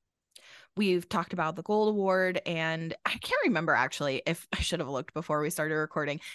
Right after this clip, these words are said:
Did we specifically talk about the Gold Award, or did we do a general high awards conversation before?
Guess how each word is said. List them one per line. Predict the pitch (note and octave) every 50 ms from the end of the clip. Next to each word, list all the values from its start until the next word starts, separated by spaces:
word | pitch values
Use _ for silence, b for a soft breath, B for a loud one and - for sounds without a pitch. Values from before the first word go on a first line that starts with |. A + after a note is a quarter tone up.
| B -
Did | A3+ G#3 G#3
we | C4+ E4+ A#4+
specifically | - - - - G#3+ G3 - - - F3 F#3 G#3+ G#3 - G3 F#3+
talk | - - E3 D#3 -
about | - F3 E3+ F3+
the | E3+ E3
Gold | E3 D#3+ E3 D#3+
Award, | D#3+ D#3+ D#3+ D#3+ D#3
or | D#3
did | D#3 D#3+ D#3+ D#3+
we | E3+ F#3+
do | G3+ G3
a | F3+ D#3+
general | D#3+ - - D#3+ C#3 C#3 D3 D3 D3 C#3+ C#3+ D3+
high | E3 - A#2 C#3
awards | C#3+ C#3+ C#3+ C#3+ C#3 D#3 F#3+ - -
conversation | - - C#3 A#2 A2 G#2 - - - F2+ F#2+ - C3+ G2+ G#2 C#3 D3
before? | D#3 - - E2+ - - - G3+